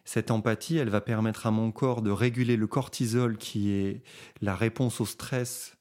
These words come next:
qui est liée à la perte d'un être proche. Et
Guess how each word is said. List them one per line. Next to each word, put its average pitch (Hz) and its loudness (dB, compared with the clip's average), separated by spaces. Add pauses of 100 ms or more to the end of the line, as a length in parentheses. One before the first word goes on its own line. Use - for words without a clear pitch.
(180)
qui - -6
est 92 -2
liée 101 -2
à 90 -2
la 85 -6
perte - -6
d'un 101 2
être 95 -2
proche. - -12 (960)
Et 117 0